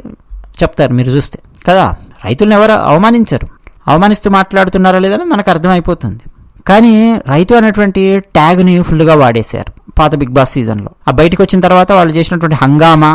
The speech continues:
కొంతమంది జనాల అభిమానుల పేరు మీద కొంతమంది చేసినటువంటి హంగామా, కార్ల మీద దాడి చేయడాలు అవన్నీ కూడా మనం చూసాం. దానికి తోడు Bigg Boss-లో ఈ సైకో మనస్తత్వం ఉన్న వాళ్ళను, మానసిక పరిస్థితి సరిగ్గా లేనటువంటి వాళ్ళని తీసుకొచ్చి మన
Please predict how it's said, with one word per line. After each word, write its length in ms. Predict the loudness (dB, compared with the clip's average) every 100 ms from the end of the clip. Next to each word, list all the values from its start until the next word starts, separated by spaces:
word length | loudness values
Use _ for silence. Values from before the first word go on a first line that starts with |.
| -2 -4
కొంతమంది 460 | -2 0 0 0 -2 -6 -16 -18 -10 -2
జనాల 260 | 2 2 2
అభిమానుల 440 | 2 2 2 2 0 0
పేరు 180 | 0 0
మీద 120 | 0 0
కొంతమంది 340 | 0 0 2 0
చేసినటువంటి 380 | 0 -4 -4 -2
హంగామా, 440 | 2 2 2 2 -2 -6 -4
కార్ల 260 | 0 2 0
మీద 100 | 0 2
దాడి 200 | 2 2 2
చేయడాలు 400 | 2 2 2 -2 -2
అవన్నీ 200 | -2 0
కూడా 100 | 0 2
మనం 140 | 0 -2
చూసాం. 260 | -6 -10 -16 -6 0
దానికి 240 | 2 2 2
తోడు 200 | 2 0 -2 -16 -20 -20 -20 -20 -20 -18 -14
Bigg 120 | -8 -2
Boss-లో 320 | -2 -2 -2 -2 -6 -10
ఈ 40 | -8
సైకో 300 | -4 -2 0 0
మనస్తత్వం 460 | 0 -2 -4 -2 0
ఉన్న 80 | 2
వాళ్ళను, 320 | 2 0 -2 -4 -10 -4 -2
మానసిక 360 | 0 -2 -6 -8 -6 -2
పరిస్థితి 380 | 0 0 -2 -2 -2
సరిగ్గా 280 | -2 0 0
లేనటువంటి 460 | 0 0 0 0 0
వాళ్ళని 220 | 0 -2 -4
తీసుకొచ్చి 340 | -6 -6 -2
మన 60 | -2